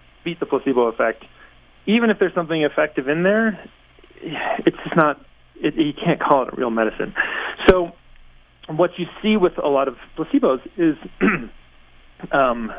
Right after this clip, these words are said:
the immune system is, is a little tricky. Whether or not the immune system responds to your belief is still an open question. You can get rats to have, um, immune responses based on their belief by basically training them. You know, they, they do these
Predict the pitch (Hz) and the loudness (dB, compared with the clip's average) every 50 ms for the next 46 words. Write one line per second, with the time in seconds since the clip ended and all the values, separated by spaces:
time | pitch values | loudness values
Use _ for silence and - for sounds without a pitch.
0 | - - - - - - - - - - - - - - - - - - - 165 | -16 -20 -20 -20 -20 -20 -20 -20 -20 -20 -20 -20 -20 -20 -20 -20 -8 0 2 4
1 | 170 190 220 247 233 226 208 - 185 165 151 135 117 - - - - - - 156 | 4 4 4 2 0 -2 -2 -2 -2 -2 -2 -2 -4 -6 -8 -8 -6 -4 -2 0
2 | 139 151 143 151 156 151 143 - - - 165 151 - 139 120 107 107 - - 151 | 2 2 4 4 2 2 0 -2 -4 -4 -4 -2 -2 -4 -6 -6 -4 0 0 0
3 | 160 208 220 226 214 214 - 156 156 151 - 160 - 151 139 123 131 135 - 131 | 2 2 2 0 0 -2 -2 -2 -2 -2 -2 -4 -4 -2 -2 -2 -2 0 2 2
4 | 135 143 147 - - 139 135 127 - 120 107 117 151 190 - - - - - - | 2 2 0 -4 -2 -2 -2 0 0 0 0 2 0 -2 -2 -6 -12 -20 -20 -20
5 | - - - - - - - - - - - - - - - - 175 170 - - | -20 -20 -20 -20 -20 -20 -20 -20 -20 -20 -20 -14 -12 -2 0 2 2 2 0 0
6 | - 156 143 127 127 120 - 120 110 95 - - 117 - - - 110 98 92 - | 2 2 2 2 0 -2 -2 -4 -6 -4 0 0 0 0 0 -4 -8 -10 -10 -10
7 | - - - - - - - - - 156 - 165 165 208 220 - - 120 120 127 | -10 -8 -6 -6 -6 -6 0 0 2 4 4 4 4 2 2 0 0 0 2 2
8 | 139 190 - - - - - - - - - - - - - - - - - _ | 2 0 -4 -8 -14 -18 -20 -18 -18 -20 -20 -20 -20 -20 -20 -20 -20 -20 -20 _
9 | _ - 143 147 151 160 151 131 139 139 - 143 139 131 131 123 123 120 123 - | _ -4 -2 0 2 0 0 0 -2 -2 -2 0 0 0 -2 -4 -6 -8 -6 -6
10 | 147 135 139 147 156 170 165 156 139 - - 131 117 107 104 - - 98 - - | -4 -2 0 2 2 4 4 2 0 0 0 -2 -2 -2 -4 -6 -10 -2 0 2
11 | 139 135 - - 139 127 123 123 120 117 - 113 110 113 107 95 - - - 113 | 2 2 0 0 -2 0 0 0 -2 0 2 2 2 2 0 -2 -4 0 0 2
12 | 107 107 101 - - - - - - - - 123 107 - - - - 147 147 151 | 2 2 -2 -6 -14 -6 -2 -2 -2 0 0 -2 -2 -2 -2 0 2 2 2 2
13 | 147 139 127 113 92 85 90 - - - - - - - - - - - 135 123 | 0 0 0 0 -2 -2 -4 -8 -12 -16 -20 -20 -18 -18 -20 -12 -2 0 2 2
14 | 117 110 117 120 131 123 120 113 127 120 117 113 | 4 2 2 2 2 2 2 2 0 -2 -2 -6